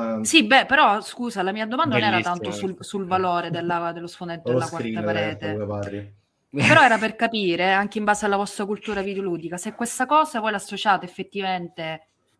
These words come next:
Speaker 1: eh, alla produzione giapponese, oppure è una cosa che è tipica del, del mondo delle piccole produzioni,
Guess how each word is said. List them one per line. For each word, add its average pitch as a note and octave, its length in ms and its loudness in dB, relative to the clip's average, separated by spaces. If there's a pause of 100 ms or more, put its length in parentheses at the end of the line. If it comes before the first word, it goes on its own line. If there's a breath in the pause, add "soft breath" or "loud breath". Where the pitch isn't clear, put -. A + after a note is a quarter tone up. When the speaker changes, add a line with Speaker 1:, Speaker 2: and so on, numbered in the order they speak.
(200)
Speaker 1:
eh, F#3+ 520 -4 (340)
alla C4 280 4
produzione G#3+ 580 -4
giapponese, A#3+ 960 -4 (800)
oppure A#3 480 -4
è - 20 0
una G#3 160 -2
cosa C4+ 360 2
che G#3+ 80 -2
è G#3+ 140 -10
tipica G3+ 380 -2
del, F#3+ 380 0
del F#3 120 -6
mondo F#3 480 -4
delle F#3 200 -4
piccole F#3+ 340 -8
produzioni, C#4 840 -6